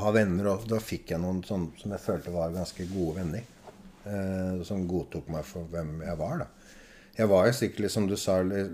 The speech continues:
jeg var litt sånn nerdete som likte å lese, og, men så, eh, åpnet jeg vel egentlig øynene for sånn, for eksempel sånn fysisk trening og vekttrening og sånn, så jeg begynte å trene på helsestudiet da jeg var tretten år, tror jeg, fjorten. Da var det lov, da måtte ikke, man måtte ikke være seksten eller sytten da, da,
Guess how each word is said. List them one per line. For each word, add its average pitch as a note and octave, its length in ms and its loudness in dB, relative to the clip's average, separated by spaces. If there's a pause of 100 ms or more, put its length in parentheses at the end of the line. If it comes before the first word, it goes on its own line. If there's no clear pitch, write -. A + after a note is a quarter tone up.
(100)
jeg A2 100 6
var D#3+ 160 2
litt F#3 100 -4
sånn B2+ 220 2
nerdete D#2 400 0
som G#2+ 140 0
likte G2 220 -2
å G2 40 2
lese, F2 420 2
og, E2 200 0 (840)
men B2+ 240 6
så, D3 180 8 (540)
eh, C3+ 440 6 (400)
åpnet A2+ 560 4
jeg D3+ 80 4
vel B2+ 120 6
egentlig A2 320 2
øynene F#2+ 480 4
for A2 200 2
sånn, G2+ 200 0
for G#2+ 100 2
eksempel F2+ 340 -4
sånn F2+ 240 -2
fysisk F2+ 600 -4
trening F2+ 480 2
og F#2 100 -4
vekttrening F#2 580 -4
og F#2+ 80 -6
sånn, A#2+ 160 0
så B2+ 100 0
jeg A#2 80 -2
begynte A#2 260 0
å A#2 80 -12
trene G#2+ 400 -2
på F#2 120 -2
helsestudiet E2 580 -6
da E2+ 160 -4
jeg F2+ 100 -4
var E2+ 160 -4
tretten A#2 440 -8
år, C#2 120 -10
tror F#2+ 120 -8
jeg, C#3 240 -10 (120)
fjorten. B2+ 380 -8 (500)
Da G#2 140 0
var F#2 100 4
det F#2 140 2
lov, G2 260 0
da G#2 80 2
måtte G2 380 -4
ikke, - 100 -8
man F#2 240 -2
måtte F2+ 220 -4
ikke E2 140 -6
være G2+ 160 -2
seksten F2+ 360 -2
eller D#2 160 -6
sytten E2 320 -6
da, F2 80 -4
da, G#2 140 -4